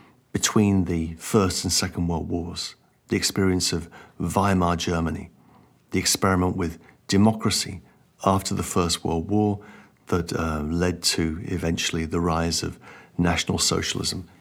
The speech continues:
in the early thirties. So it's tempting when you're reading these pages to see it as a kind of, um, mirror of what's happening socially and historically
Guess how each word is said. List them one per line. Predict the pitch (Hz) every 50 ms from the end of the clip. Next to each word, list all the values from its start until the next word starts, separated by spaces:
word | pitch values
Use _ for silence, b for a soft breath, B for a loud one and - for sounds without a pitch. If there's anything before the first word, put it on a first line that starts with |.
| b b
in | - 98 95
the | 90 90
early | 90 87 87 87
thirties. | 82 - - 98 98 95 - - - 85 - - - - B B B B B B B B B B B
So | - - 131 123 120 120 - B B B B B B B B B B B B B B B B B B _ _ _ _
it's | - 143 127 -
tempting | - - - - 196 208 208 - 208 - 123 104 90 85 80 -
when | - 104 110 107
you're | 101 101 101
reading | 95 110 117 117 113 110 107 107 107
these | 98 101 98 98 87 -
pages | - - - - - 165 170 151 123 98 92 - - - - - -
to | - 95
see | - - - - - 123 120 113 110 104 92 92 - - -
it | - 107 104 92 - - - -
as | 107 95 95
a | 98 92
kind | - - - 92 92 95 92 85
of, | 90 85 80 82 -
um, | 87 82 80 80 80 80 78 78 82 87 92 95 101
mirror | 110 123 127 123 107 92 87 80 78 80 - - -
of | 160 - 95 92
what's | 104 98 - - -
happening | - 104 98 - - 98 92 87 85 85 85 - - _ _ _ _ _ _ _
socially | - - - 110 101 95 - - - 90 90 90 87 -
and | - 87
historically | 85 85 - - - 101 95 92 92 - - - - 85 82